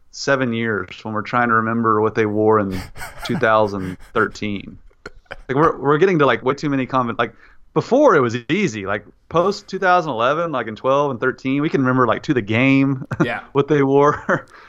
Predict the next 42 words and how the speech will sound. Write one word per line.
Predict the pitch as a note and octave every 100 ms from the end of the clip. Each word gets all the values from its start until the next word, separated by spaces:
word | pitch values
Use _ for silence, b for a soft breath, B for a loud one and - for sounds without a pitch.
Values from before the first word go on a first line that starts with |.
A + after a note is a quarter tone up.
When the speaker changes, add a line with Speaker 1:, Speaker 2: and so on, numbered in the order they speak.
| B
Speaker 1:
We're, | C#3 E3 G3+ -
we're | D#3 G#3 G#3+
almost | F3+ F#3+ F3
to | -
the | B2+
threshold | A2+ C3+ C#3 C3 G#2+
here, | A2+
Kyle, | G#2 A2+ A2
where | G#2+ G#2
we | A2 A#2+
just | B2 -
turn | B2+ A#2 - _ -
into | A2
old | G#2 A2+
men | G#2+ G#2+ G#2+
going, | G#2 G#2 G#2+
"What'd | F3+ D4+
they | D#4 D4+
wear | D4+ A3+ A#3 A#3
in | G3+
twenty | D#3 C3 F#3 G#3+ A3
fifteen | - G3+ G3 - F3 F3 E3 C#3+
when | C3+
Iowa | C#3+ D#3+ C#3
State | - C#3+ C#3 -
came | C3+ B2
to | A#2+ A#2
town?" | A#2+ A#2 A2 - - B B B B B
Speaker 2:
Well, | E3 E3
what | F#3 A3+ - - - -
they | C3+ F3+
wore, | G3 B3+ -
I | E3
think | D#4+
they | F4
wore | D#4+ C4+
all | C3 D3
black | A#2 A#2 B2 A#2+
against | A#2 B2 - -
Tech | A#2 A#2 A2+
in | G#2+ F#2+
twenty | - B2 A#2 G#2 G2